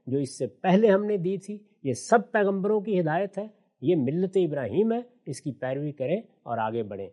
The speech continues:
تو حکم قرآن میں بھی آ گیا، یعنی یہ بتا دیا گیا کہ اس کی پیروی کا رسول اللہ کو پابند کیا گیا ہے۔ بس اسی مثال سے سمجھ لیجئے کہ ہم نے دستور بنایا اور اس میں لکھ دیا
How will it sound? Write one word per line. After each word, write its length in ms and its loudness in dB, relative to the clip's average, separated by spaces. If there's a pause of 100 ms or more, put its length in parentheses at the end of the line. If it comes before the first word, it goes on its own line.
(240)
تو 80 0
حکم 420 8
قرآن 420 8
میں 100 10
بھی 220 4 (220)
آ 140 8
گیا، 240 2 (340)
یعنی 200 -2
یہ 120 -2
بتا 320 4
دیا 260 6
گیا 300 2 (340)
کہ 80 0
اس 140 0
کی 160 2
پیروی 600 6
کا 160 2
رسول 320 -2
اللہ 360 4
کو 80 -8
پابند 440 2
کیا 240 -2
گیا 320 -4
ہے۔ 60 -8 (320)
بس 340 -6
اسی 240 -2
مثال 400 -2
سے 140 -12
سمجھ 260 -6
لیجئے 380 0 (340)
کہ 80 -6 (100)
ہم 140 2
نے 120 6
دستور 460 -4
بنایا 480 -4 (260)
اور 160 -4
اس 180 -6
میں 140 -2
لکھ 320 -2
دیا 340 6